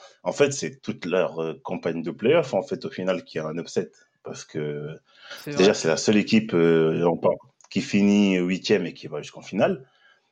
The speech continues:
Speaker 1: Mais en fait, toute leur campagne, euh, elle est,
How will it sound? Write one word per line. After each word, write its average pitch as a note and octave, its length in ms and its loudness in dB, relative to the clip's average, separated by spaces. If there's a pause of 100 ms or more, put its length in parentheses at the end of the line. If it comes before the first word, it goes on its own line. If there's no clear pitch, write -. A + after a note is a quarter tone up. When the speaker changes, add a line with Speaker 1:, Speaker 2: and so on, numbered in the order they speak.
(240)
Speaker 1:
Mais E2+ 200 -8
en E2+ 60 -6
fait, - 340 -2
toute C3 260 -2
leur A#2+ 200 -2
campagne, G#2+ 560 0
euh, D#2+ 580 -12
elle D#2+ 240 -8
est, D#2 520 -10